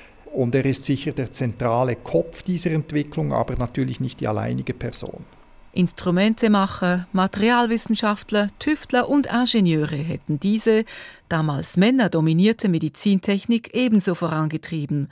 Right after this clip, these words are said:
Speaker 2: sagt Medizinhistoriker Steinke. Es waren Schweizer K M Us wie Mattis, Straumann und Synthes, die für Müller produzierten.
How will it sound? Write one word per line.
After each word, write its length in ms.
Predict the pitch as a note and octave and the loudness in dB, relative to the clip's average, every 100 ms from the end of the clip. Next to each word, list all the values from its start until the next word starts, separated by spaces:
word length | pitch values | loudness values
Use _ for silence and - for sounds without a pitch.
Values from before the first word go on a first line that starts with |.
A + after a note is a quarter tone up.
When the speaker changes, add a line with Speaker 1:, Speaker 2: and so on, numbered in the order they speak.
| - - - | -10 -20 -16
Speaker 2:
sagt 400 | - D#3 - - | -4 -4 -4 -4
Medizinhistoriker 1040 | E3 D#3+ - G3+ G3+ F#3+ F3 D#3 D#3 D3 | -2 -2 0 4 4 4 -2 -4 -4 -4
Steinke. 680 | - D#3+ F3 G3+ - C#3+ E3+ _ _ - - - - - | -4 -2 0 -2 -2 -6 -6 _ _ -20 -20 -20 -20 -4
Es 160 | A#3 | -2
waren 260 | C4 B3+ C4 | 0 2 0
Schweizer 440 | - A3 A3+ C4+ | 2 0 0 -2
K 340 | B3+ B3+ B3+ B3+ | -2 0 2 4
M 140 | E3+ | 2
Us 280 | D3+ D#3+ - | 0 -4 -6
wie 180 | D3+ C#3+ | -4 0
Mattis, 600 | E3+ A3+ - - - - - - - | 0 -2 -4 -6 -6 -10 -16 -20 -14
Straumann 600 | - - G#3+ B3+ A#3+ E3+ | -10 -2 0 2 2 2
und 160 | - A3+ | 4 2
Synthes, 640 | - C4+ C4+ - D3 - | 2 0 0 -2 -4 -6
die 140 | - D#3+ | -8 -8
für 180 | - D#3+ | -4 0
Müller 300 | D#3 D3+ E3 | 0 -2 -4
produzierten. 1000 | - G#3 A3 - A#3+ A3+ - D#3+ C3 | -4 -2 -2 -2 -2 -2 0 -2 -2